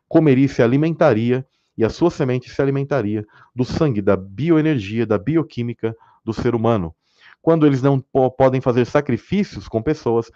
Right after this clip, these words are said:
eles exigem o quê? Que as pessoas façam sacrifícios de animais. Porque aquilo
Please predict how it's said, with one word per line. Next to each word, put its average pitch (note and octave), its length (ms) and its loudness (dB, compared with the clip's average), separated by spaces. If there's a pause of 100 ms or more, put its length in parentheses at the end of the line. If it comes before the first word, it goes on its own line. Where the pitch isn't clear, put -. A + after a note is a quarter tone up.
(260)
eles C3 240 0
exigem C#3 420 2
o C#3+ 40 -2
quê? B2 160 -2
Que G#2 80 -4
as G2+ 80 -6
pessoas A2+ 300 -6
façam A2+ 280 -2
sacrifícios B2+ 720 -4
de A#2 80 0
animais. G#2+ 600 -4 (480)
Porque A#2+ 220 0
aquilo C#3+ 460 0